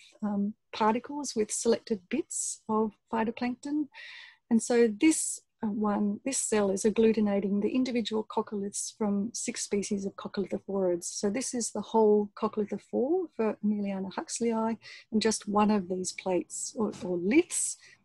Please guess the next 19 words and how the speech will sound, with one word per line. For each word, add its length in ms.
is 140
what 160
we're 60
seeing 420
here, 260
and 160
this 140
is 180
what's 220
being 260
agglutinated 600
to 100
the 80
outside 520
of 120
the 80
tintinid. 600
Uh, 380
and 260